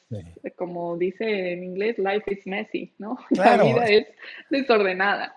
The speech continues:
Speaker 1: Sí, sí, si no hay perro, yo lo sé. Digo, cuando se fue Bernie dije, bueno, dentro de las ventajas, del, me quería yo terapear porque estaba yo hecho un, un, este, un
Speaker 2: Claro.
Speaker 1: manojo de lágrimas. Decía, bueno, pues ya, ya no va a haber pelos en la casa, voy a poder viajar más,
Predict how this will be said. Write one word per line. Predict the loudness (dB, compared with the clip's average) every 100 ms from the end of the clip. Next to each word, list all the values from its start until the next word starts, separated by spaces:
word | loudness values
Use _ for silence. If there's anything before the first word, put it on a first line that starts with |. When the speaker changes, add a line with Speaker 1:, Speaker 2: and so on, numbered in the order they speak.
| _
Speaker 1:
Sí, | -4 -2
sí, | 0 0
si | 2
no | 4
hay | 4
perro, | 6 4 6 4
yo | 4 2
lo | 2
sé. | 2 2
Digo, | 0
cuando | 0 0
se | 0
fue | 0 2
Bernie | 2 2 2
dije, | 0 0
bueno, | 2 2 2 2
dentro | 0 0 0
de | 0
las | 2 2 2 0
ventajas, | -2 -2 0 0 0 -2 -4 -4
del, | -8 -8 -10 -12 -18 -12
me | -4 0
quería | 2 4
yo | 4 4
terapear | 4 4 2 0
porque | 0
estaba | -4 -4 -2
yo | -2
hecho | -2 -2
un, | 0 0 -4 -10 -20 -20 _
un, | 0 0
este, | 2
un | 2
Speaker 2:
Claro. | 4 4 4
Speaker 1:
manojo | 4 6 6 4 4
de | 2 2 4
lágrimas. | 4 4 4 2 0 -2 -12 -20
Decía, | -2 0
bueno, | 2 0 0 0
pues | 0
ya, | 2 4 4 4
ya | 4 0
no | 0
va |
a | 0
haber | 0
pelos | 0 0 2
en | 2
la | 0
casa, | 0 2 4 4 2 2 0 0
voy | 0 -2
a |
poder | -2 -2 -2
viajar | -2 -4 -2 -2 -2
más, | 0 0 2 2 2 0